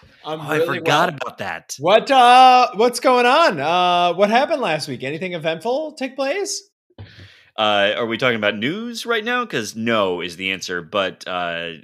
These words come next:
Speaker 2: last week you were live. I don't, I don't know how you're feeling about it.
Speaker 1: Live is right. We actually recorded every one of, uh, every individual person's episodes, uh, live.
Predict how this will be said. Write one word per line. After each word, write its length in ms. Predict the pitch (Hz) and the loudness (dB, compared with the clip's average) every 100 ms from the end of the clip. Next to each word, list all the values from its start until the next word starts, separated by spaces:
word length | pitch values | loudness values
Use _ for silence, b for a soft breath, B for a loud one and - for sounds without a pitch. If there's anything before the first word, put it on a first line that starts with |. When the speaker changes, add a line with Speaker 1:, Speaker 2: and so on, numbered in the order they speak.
| _ - | _ -18
Speaker 2:
last 340 | 95 160 - | -8 -8 -8
week 240 | 208 147 165 | -12 -14 -16
you 100 | 165 | -12
were 440 | 135 98 87 85 _ _ | -8 -8 -8 -14 _ _
live. 460 | - 110 170 113 82 | -10 -4 -4 -4 -6
I 80 | 90 | -6
don't, 180 | 107 - _ | -8 -14 _
I 60 | - | -20
don't 140 | 127 | -18
know 100 | 135 | -16
how 140 | 143 143 | -14 -14
you're 160 | 127 | -14
feeling 240 | 120 101 101 | -16 -18 -14
about 200 | 87 87 | -12 -8
it. 20 | |
Speaker 1:
Live 340 | 120 135 160 160 | -2 2 2 0
is 200 | 160 131 | -4 0
right. 320 | 180 240 147 | 2 2 -2
We 180 | 151 180 | -2 0
actually 560 | 180 180 196 175 156 | 0 -4 -6 -4 -4
recorded 720 | 147 139 139 - 202 202 170 156 | -4 -6 -8 -6 -4 -2 -4 -4
every 400 | 147 160 165 170 | -4 -6 -6 -8
one 200 | 160 160 | -8 -8
of, 260 | 147 135 | -10 -14
uh, 320 | 151 143 139 131 | -6 -4 -2 -4
every 220 | 143 160 | -6 -8
individual 400 | 156 147 143 147 | -10 -10 -8 -10
person's 400 | 135 147 143 135 | -10 -12 -12 -12
episodes, 640 | 135 139 156 139 139 131 | -10 -10 -8 -6 -8 -10
uh, 300 | 143 131 127 127 | -12 -8 -8 -4
live. 580 | 131 214 160 92 - | -2 0 -2 -6 -20